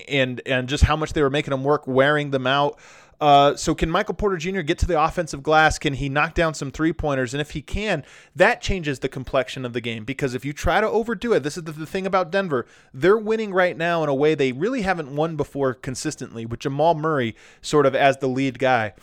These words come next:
If you load up on him, that opens up so many things for how Denver is most comfortable winning, which is through Jokic attacking mismatches and through attacking four-on-three situations.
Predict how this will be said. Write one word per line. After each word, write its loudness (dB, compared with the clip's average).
If 0
you 0
load 2
up 2
on 0
him, 0
that 4
opens 0
up -6
so 0
many -4
things -6
for -2
how 4
Denver 0
is 4
most -4
comfortable -4
winning, -4
which 0
is -4
through 2
Jokic 2
attacking 0
mismatches -2
and -8
through 2
attacking 0
four-on-three -2
situations. -8